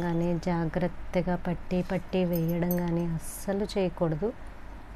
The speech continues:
ఈ అవుట్‌లైన్స్ వేసుకునేటప్పుడు ఒక్కటి మాత్రమే మనం నీట్‌గా గీసుకోవాలి.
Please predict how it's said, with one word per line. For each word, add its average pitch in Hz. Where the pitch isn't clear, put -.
ఈ 170
అవుట్‌లైన్స్ 208
వేసుకునేటప్పుడు 196
ఒక్కటి 180
మాత్రమే 180
మనం 254
నీట్‌గా 190
గీసుకోవాలి. 170